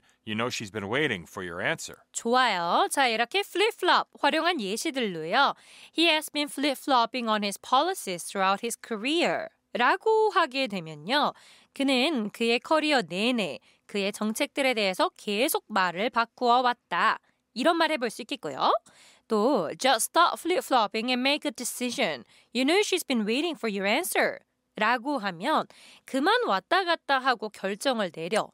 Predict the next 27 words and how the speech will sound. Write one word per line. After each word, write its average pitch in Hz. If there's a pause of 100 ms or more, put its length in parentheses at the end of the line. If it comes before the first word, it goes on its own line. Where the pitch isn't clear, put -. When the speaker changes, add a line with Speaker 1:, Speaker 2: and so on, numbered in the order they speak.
(340)
Speaker 2:
너도 294
그녀가 269
너의 208
대답을 196
기다리고 285
있는 202
것 202
알고 226
있잖아." 208 (180)
이런 190
말도 151
해볼 151
수 -
있겠죠. - (600)
Speaker 1:
Good. - (300)
As 107
a 110
last 107
example, 101
you 85
could -
say 135
something 120
like, 110
"The 101
opposition 104
claimed 143